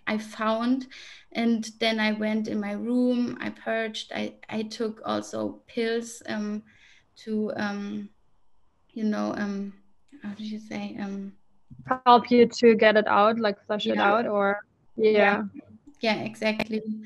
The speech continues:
Speaker 1: So it, it, it got re-, I think it was the worst time in my life, but I wanted to fulfill, um, the semester and to exceed in my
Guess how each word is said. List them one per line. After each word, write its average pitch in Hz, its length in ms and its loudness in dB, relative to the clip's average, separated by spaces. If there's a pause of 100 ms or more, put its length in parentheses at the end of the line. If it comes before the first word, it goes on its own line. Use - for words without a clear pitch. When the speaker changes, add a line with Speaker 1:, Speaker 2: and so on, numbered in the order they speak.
(280)
Speaker 1:
So 226 460 0
it, - 420 -8 (120)
it, - 400 -4
it 226 160 -4
got 226 300 2
re-, 233 400 -2
I 254 140 4
think 254 320 2
it 214 160 -6
was 214 260 -4
the 208 480 -2 (440)
worst 208 500 -6
time 202 440 -4
in 208 140 -2
my 196 140 -6
life, 202 420 -4
but 214 160 -6
I 220 120 0
wanted 240 440 0
to 220 360 -2 (920)
fulfill, 254 720 6 (140)
um, 208 360 0
the 202 480 -4
semester 233 640 0
and 220 280 0
to 226 100 -6
exceed 214 460 -4
in 104 160 -2
my 101 380 -6